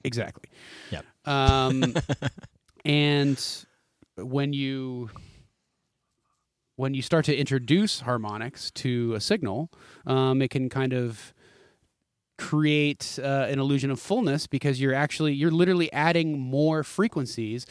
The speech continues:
Speaker 1: Back to
Speaker 2: Yeah.
Speaker 1: what Ryan said about the, the, you know, uh, ultimately going for the curve of pink noise, that's kind of, uh, contributing to that, you know? Um,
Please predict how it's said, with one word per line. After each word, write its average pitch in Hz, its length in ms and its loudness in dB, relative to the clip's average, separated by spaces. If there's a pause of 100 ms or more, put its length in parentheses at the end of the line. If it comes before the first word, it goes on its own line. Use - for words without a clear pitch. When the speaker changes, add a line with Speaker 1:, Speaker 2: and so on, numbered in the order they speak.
(300)
Speaker 1:
Back 165 240 2
to 117 80 0
Speaker 2:
Yeah. - 60 6
Speaker 1:
what - 80 2
Ryan 165 340 4
said 127 260 -2
about 123 300 -2
the, 120 320 -4
the, 127 320 -4 (220)
you 143 80 -2
know, 131 180 -4
uh, 135 120 -8 (120)
ultimately 151 400 -2
going 143 380 0
for 147 120 -4
the 127 120 -4
curve 165 560 0
of 117 160 -18
pink 185 240 -2
noise, 101 420 -8 (440)
that's 175 180 2
kind 190 240 6
of, 147 340 -6
uh, 147 220 0
contributing 165 480 0
to 107 120 -12
that, - 240 -12
you 113 140 -8
know? 113 240 -4 (100)
Um, 120 680 0